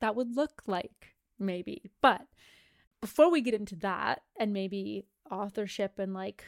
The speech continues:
authority over our digital replicas, if we decide to go down that route, I'm not gonna judge either way. It's up to you.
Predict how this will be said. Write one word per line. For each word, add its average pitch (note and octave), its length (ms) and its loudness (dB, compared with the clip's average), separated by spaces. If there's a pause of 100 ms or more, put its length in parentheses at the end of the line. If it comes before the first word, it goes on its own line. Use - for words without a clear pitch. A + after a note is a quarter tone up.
(340)
authority G#3 680 0
over F#3+ 580 -4 (600)
our G3 120 0
digital G3 380 0
replicas, F#3+ 420 0
if D#4 220 2
we C#4 80 6
decide B3+ 360 2
to - 60 -10
go B3 100 4
down A3 260 2
that C4 160 -2
route, G#3+ 300 0 (460)
I'm G#3+ 120 2
not G3 220 0
gonna A3 160 0
judge A3+ 600 2
either A3+ 280 4
way. G#3+ 360 2 (100)
It's - 160 -2
up G3+ 120 -2
to C#4 120 0
you. A#3 380 2